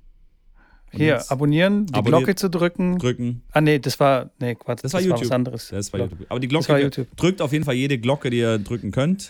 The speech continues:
Speaker 1: ja?
Speaker 2: <laughs>
Speaker 1: Und, äh,
Speaker 2: Überall. Einfach mal drücken.
Speaker 1: genau. Instagram, wie gesagt, schreibt uns, äh, jederzeit gerne. Äh, nächste Folge, wie gesagt, wird spannend mit einem kleinen Cliffhanger und, ähm,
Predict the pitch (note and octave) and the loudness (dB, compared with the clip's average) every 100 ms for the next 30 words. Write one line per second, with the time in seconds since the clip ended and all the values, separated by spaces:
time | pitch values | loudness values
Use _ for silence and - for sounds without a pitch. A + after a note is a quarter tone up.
0 | - A2+ C#3+ C3+ D#5+ D#5 - - - B2 | -6 0 0 0 0 0 0 -2 -20 -14
1 | C#3+ C#3+ F#2 - A#2 A#2 A#2+ A2+ D#3 E3+ | -14 -14 -18 -8 -4 -2 -2 0 4 6
2 | D3+ C#3 C#3 B2+ - _ - - D3 D3+ | 6 4 2 -2 -10 _ -20 -2 2 4
3 | C#3+ B2+ B2 A#2 G2 G2 G2 F#2+ - A#2+ | 4 2 -2 -2 0 0 -2 -4 -6 -6
4 | - G#2+ G#2+ G#2 G#2 G2+ G2 A2 G#2+ G2+ | -6 -4 -2 -2 -2 -2 -4 -4 -6 -6
5 | G2 G2 - G2 G2 F#2+ F#2 F#2+ - _ | -8 -8 -10 -8 -8 -6 -8 -10 -14 _
6 | _ _ _ D3 E3+ E3+ D3+ C3+ C#3+ C#3+ | _ _ _ 0 2 2 0 2 2 2
7 | C3+ - _ _ - A2 A#2 A#2 D#3+ F#3 | -2 -6 _ _ -8 -4 -2 -2 -2 -4
8 | F#3 E3+ D#3+ D3+ A2 A#2 A#2+ F3+ A3+ D3+ | -4 -2 -2 -2 -4 -6 -4 -4 -4 -8
9 | C#3+ C#3 C#3+ D3+ D#3 D#3 F3 F#3+ - B2 | -8 -8 -6 -6 -6 -6 -4 -4 -4 -6
10 | C3+ - B2 B2 A#2+ A#2+ B2 B2 A#2+ B2 | -8 -6 -4 -2 -4 -4 -4 -4 -4 -6